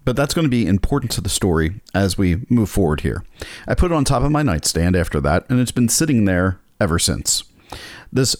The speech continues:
gentleman comes into my home around October. We record the show, and I was actually looking for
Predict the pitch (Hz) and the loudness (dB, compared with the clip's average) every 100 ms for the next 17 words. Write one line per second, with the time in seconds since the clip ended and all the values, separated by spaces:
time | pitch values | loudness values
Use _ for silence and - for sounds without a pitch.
0 | - 135 156 131 127 101 92 80 82 85 | -2 0 2 0 0 2 2 2 2 2
1 | 98 80 82 73 73 - 107 - - - | 2 2 2 0 -2 0 0 0 -2 -4
2 | - - 101 90 - 127 120 - - 78 | -20 -6 -2 0 0 0 0 -2 0 0
3 | 80 117 135 175 - 135 95 127 131 123 | 2 2 2 -2 0 0 2 0 0 0
4 | - | -2